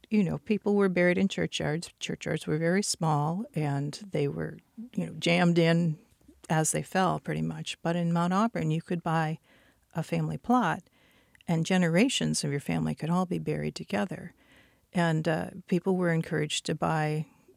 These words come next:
sculpture for their plots, or since the botanists were in control of the cemetery, they were encouraged to buy plants, trees, and bushes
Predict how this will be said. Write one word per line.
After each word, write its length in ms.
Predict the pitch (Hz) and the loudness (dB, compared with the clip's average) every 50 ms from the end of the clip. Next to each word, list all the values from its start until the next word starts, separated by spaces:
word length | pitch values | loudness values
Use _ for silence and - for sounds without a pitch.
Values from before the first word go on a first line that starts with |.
| _ _ _ _ _ _ - | _ _ _ _ _ _ -6
sculpture 640 | - - 240 226 226 - - - 147 147 147 139 - | -2 0 2 2 2 0 -2 -6 -6 -8 -12 -14 -16
for 160 | - - 175 | -12 -8 -8
their 160 | 165 160 160 - | -6 -6 -8 -8
plots, 640 | - - 165 - 165 - - - - - - - - _ - - - | -6 -6 -6 -6 -6 -10 -12 -8 -6 -6 -6 -6 -10 _ -14 -4 0
or 540 | 175 160 156 151 151 147 147 143 147 160 180 233 _ _ - | 2 2 2 2 2 0 0 0 -2 -4 -8 -14 _ _ -8
since 320 | - 170 170 160 - - | -4 -2 -2 -2 -2 -4
the 160 | - - 170 | -4 -4 -2
botanists 720 | 156 175 185 196 - 175 175 165 165 - - - - - - | 2 2 2 2 2 0 -2 0 0 0 0 0 -2 -2 -2
were 160 | - 180 165 165 | 2 2 4 4
in 120 | 165 170 | 4 2
control 360 | - 180 165 - 180 156 165 | 0 -2 0 0 0 0 0
of 100 | 151 156 | -2 -2
the 80 | 170 165 | -2 -4
cemetery, 580 | - - 226 226 226 - - 165 151 151 156 | 0 2 4 4 4 2 0 -2 -2 -2 -2
they 160 | 160 170 165 165 | -2 -2 -4 -2
were 140 | 165 165 | -2 -2
encouraged 600 | 156 156 156 - 165 156 151 151 151 - - - - | -2 -2 -2 -2 -4 -2 -2 -4 -4 -6 -10 -8 -8
to 60 | 165 | -6
buy 380 | 156 - 156 156 151 156 151 - _ _ _ _ _ _ _ - _ _ _ _ _ - | -2 0 0 0 0 -2 -4 -6 _ _ _ _ _ _ _ -20 _ _ _ _ _ 0
plants, 460 | - 214 208 185 - - - - - | 2 4 4 4 2 0 -4 -6 -4
trees, 380 | - - 180 170 175 170 160 | -2 0 2 2 2 2 0
and 280 | - 170 147 147 147 139 | 0 0 -2 -2 -2 0
bushes 480 | 185 185 - - 180 160 151 143 - | 0 0 0 0 -2 -4 -4 -4 -6